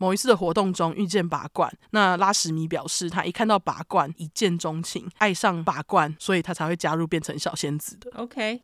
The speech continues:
Speaker 1: 拉什米的小仙子名是 Ma Yoga Lakshmi，Ma 是女性的母亲的意思。Ma 这个词，拔罐就是接下来会把它用在所有的女小仙子身上。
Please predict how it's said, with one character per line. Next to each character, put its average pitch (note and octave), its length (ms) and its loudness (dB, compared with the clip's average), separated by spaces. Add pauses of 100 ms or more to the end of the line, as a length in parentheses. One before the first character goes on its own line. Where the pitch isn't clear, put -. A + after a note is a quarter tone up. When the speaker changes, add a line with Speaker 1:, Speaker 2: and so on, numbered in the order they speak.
Speaker 1:
拉 G#3+ 220 6
什 F#3 240 0
米 F#3+ 200 0
的 D#3+ 180 -2
小 E3 200 0
仙 A#3+ 240 2
子 F#3 180 -6
名 D3+ 200 -2
是 G3 260 -2
Ma F3+ 460 4
Yoga F3 560 2
Lakshmi，Ma E3 1080 4
是 F3+ 280 0
女 F3+ 200 2
性 F#3 340 2
的 C#3+ 260 -4
母 E3+ 180 0
亲 G3 240 0
的 F3 120 2
意 E3 140 -4
思。 - 320 -8
Ma A#3+ 300 6
这 G#3 80 -4
个 G3+ 80 0
词， D3+ 240 -4
拔 D3+ 200 0
罐 F#3+ 220 2
就 F#3 100 -4
是 G3 80 -2
接 F#3+ 160 4
下 F#3 200 6
来 D3+ 80 0
会 F#3+ 140 2
把 D#3+ 120 0
它 D#3 140 0
用 E3+ 240 0
在 F3 180 2
所 E3 240 -2
有 D#3 100 2
的 D#3 140 -2
女 E3 340 0
小 D#3 240 -2
仙 E3 240 -2
子 E3 160 -8
身 D3 220 -6
上。 D3 240 -4